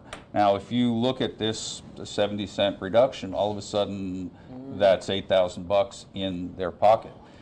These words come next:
Speaker 1: Uh, and I can't overemphasize the importance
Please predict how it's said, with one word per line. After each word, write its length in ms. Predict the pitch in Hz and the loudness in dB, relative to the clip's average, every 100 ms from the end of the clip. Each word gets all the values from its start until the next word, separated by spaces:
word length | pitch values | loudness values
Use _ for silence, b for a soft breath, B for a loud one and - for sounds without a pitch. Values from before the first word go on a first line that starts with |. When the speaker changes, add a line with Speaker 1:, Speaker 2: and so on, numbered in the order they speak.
| B B - | B B 0
Speaker 1:
Uh, 360 | 82 80 78 78 - - | 4 4 0 -6 -18 -6
and 320 | 98 98 95 - - - | -2 -2 -4 -12 -20 -2
I 140 | 104 104 | 0 0
can't 520 | - - 139 127 - | -4 2 4 4 0
overemphasize 1500 | 123 117 110 104 110 - - - 107 117 - - 87 82 - | 0 2 0 0 -2 -10 -20 0 0 0 -4 0 2 2 -2
the 80 | 90 | -8
importance 760 | 82 - 120 - 85 - - | -6 -4 -2 -4 -10 -14 -20